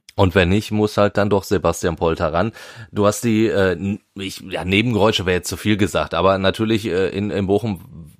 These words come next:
weinen jetzt nicht alle, dass er geht. Er hat aber auch gesagt, er kann dann so ein bisschen den Unmut verstehen, dass er nach einem Jahr dann, äh, wieder gegangen ist.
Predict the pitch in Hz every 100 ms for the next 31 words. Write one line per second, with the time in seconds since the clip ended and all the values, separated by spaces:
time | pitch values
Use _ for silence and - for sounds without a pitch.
0 | _ - 87 123 127 117 101 104 - 107
1 | - 117 143 131 127 127 117 120 135 135
2 | - - - - - - 104 - 104 101
3 | - 92 98 90 92 - 98 104 98 95
4 | 98 104 - 98 101 143 123 113 - 98
5 | - 127 139 117 101 101 92 90 92 101
6 | 95 85 87 90 90 85 90 87 90 87
7 | 90 80 90 131 120 135